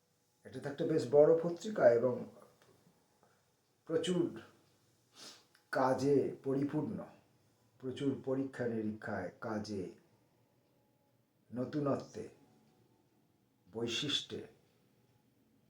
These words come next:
উজ্জ্বলতায়, উজ্জ্বলতাকে চিনতে সাহায্য করে এমন উজ্জ্বলতা,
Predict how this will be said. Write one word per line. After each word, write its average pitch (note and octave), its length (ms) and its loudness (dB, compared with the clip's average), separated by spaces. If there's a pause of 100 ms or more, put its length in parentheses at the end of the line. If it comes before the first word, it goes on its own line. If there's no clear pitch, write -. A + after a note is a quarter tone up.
(220)
উজ্জ্বলতায়, A#2 840 -2 (1000)
উজ্জ্বলতাকে D3 1120 8
চিনতে D3+ 440 -2
সাহায্য E3 600 2
করে C3+ 220 6
এমন G2+ 300 0
উজ্জ্বলতা, - 720 -16